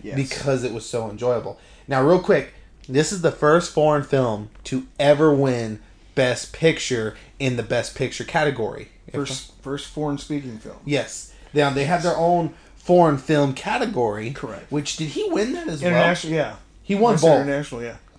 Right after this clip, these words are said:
Speaker 2: God damn, he won for both Best International and Best Picture.
Speaker 1: Mm-hmm.
Speaker 2: That is unprecedented. That's unheard of. That is wildly cool. I'm so happy for that. So what we're gonna do first is we're gonna, I'm gonna read off who won what,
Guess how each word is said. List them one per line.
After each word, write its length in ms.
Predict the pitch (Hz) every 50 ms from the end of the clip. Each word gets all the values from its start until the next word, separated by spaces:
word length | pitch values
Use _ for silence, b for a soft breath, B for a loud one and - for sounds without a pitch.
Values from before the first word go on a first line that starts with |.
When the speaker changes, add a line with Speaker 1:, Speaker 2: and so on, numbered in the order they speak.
| _
Speaker 2:
God 240 | - 147 139 143 139
damn, 180 | 147 147 139 131
he 100 | 143 165
won 260 | 170 165 156 143 127
for 120 | - 131
both 260 | 123 127 139 139 135 -
Best 240 | 135 147 143 -
International 680 | 135 147 151 147 139 139 139 143 143 139 151 147 - - -
and 320 | 135 127 135 135 139 139
Best 220 | 139 143 139 - -
Picture. 380 | - 156 151 - 185 175 180 - - -
Speaker 1:
Mm-hmm. 280 | 160 156 - 180 185
Speaker 2:
That 340 | - 247 135 139 135 - -
is 200 | 127 127 127 120
unprecedented. 760 | 123 120 110 110 - 120 107 - - - - 110 135 113 107
That's 260 | 113 120 117 113 -
unheard 300 | - 113 113 113 120 107
of. 80 | 107 104
That 160 | 110 113 117
is 140 | 120 113 113
wildly 600 | 117 110 113 120 123 120 120 117 117 113 117 113 110
cool. 320 | - - 120 117 113 107
I'm 180 | 117 117 113 110
so 220 | - - 127 117
happy 340 | 110 123 107 127 - - 110
for 140 | - - 117
that. 220 | 107 107 - - _ - - -
So 160 | - 185 175
what 160 | 185 202 214
we're 80 | 220 214
gonna 120 | 220 208 190
do 100 | 185 170
first 260 | - 160 143 - -
is 100 | 127 117
we're 220 | 123 127 127 131
gonna, 100 | 120 113 120
I'm 80 | 123 135
gonna 180 | 139 131 123
read 260 | 113 120 139 151 156
off 460 | 151 139 131 131 123 120 - - - - - - - _ - - _ -
who 120 | - - 196
won 300 | 196 196 202 196 180 160
what, 400 | 156 156 151 147 147 143 -